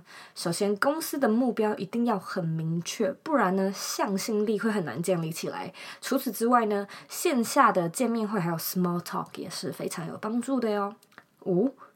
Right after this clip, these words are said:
远端工作呢，不只是一种工作形态，其实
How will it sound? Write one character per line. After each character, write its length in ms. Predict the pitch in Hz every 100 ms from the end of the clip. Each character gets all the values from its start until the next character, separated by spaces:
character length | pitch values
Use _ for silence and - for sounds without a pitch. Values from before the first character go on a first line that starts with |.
| -
远 160 | 190
端 160 | 220 311
工 120 | 339
作 160 | 339 320
呢， 140 | 277
不 160 | 254 262
只 140 | 185
是 160 | 165 220
一 40 |
种 200 | 196 185
工 200 | 247 294
作 160 | 320 254
形 220 | - 170
态， 160 | 220
其 180 | 185 -
实 160 | 175